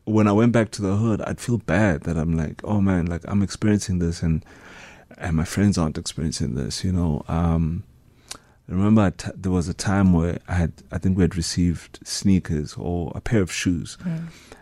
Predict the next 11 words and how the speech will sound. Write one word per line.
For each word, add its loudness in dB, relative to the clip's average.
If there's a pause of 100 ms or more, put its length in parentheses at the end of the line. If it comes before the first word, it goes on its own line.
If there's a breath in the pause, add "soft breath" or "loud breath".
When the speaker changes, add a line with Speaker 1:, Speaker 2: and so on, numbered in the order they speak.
(120 loud breath)
Speaker 1:
and -2
I -4
really 6
wanted 0
to -12
wear 0
them, -8 (440)
uh, -4 (360)
like, -10
out. 0 (840 loud breath)
Um, 0